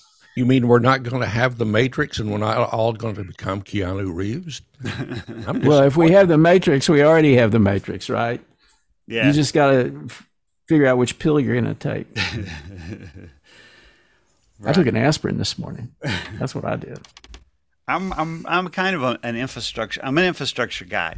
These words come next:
Speaker 3: I mean, when I look back at what my dad did and his dad did and things like that, is, uh, and then when I look forward and I think of, you know,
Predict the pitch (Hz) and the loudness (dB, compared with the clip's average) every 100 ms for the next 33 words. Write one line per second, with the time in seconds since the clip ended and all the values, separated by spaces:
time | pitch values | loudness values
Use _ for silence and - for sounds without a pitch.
0 | - 117 110 110 113 110 107 101 110 98 | -12 -12 -12 -10 -6 -6 -8 -6 -6 -6
1 | 90 80 92 95 95 92 92 85 87 90 | -10 -18 -16 -14 -12 -12 -14 -14 -14 -14
2 | 87 90 87 92 82 82 80 _ _ _ | -12 -12 -14 -14 -18 -16 -20 _ _ _
3 | _ 117 110 107 95 104 90 90 95 - | _ -12 -10 -12 -10 -8 -8 -8 -14 -18
4 | - 117 95 110 113 120 123 131 135 123 | -16 -14 -10 -8 -8 -6 -2 -2 -2 -6
5 | _ 143 139 117 110 123 _ _ _ _ | _ -2 0 -4 -6 -10 _ _ _ _
6 | - 113 113 110 131 120 117 107 101 _ | -8 -4 -2 -2 -6 -2 -2 -2 -6 _
7 | _ _ _ _ - _ _ _ _ - | _ _ _ _ -20 _ _ _ _ -14
8 | 120 92 90 85 | -12 -10 -12 -14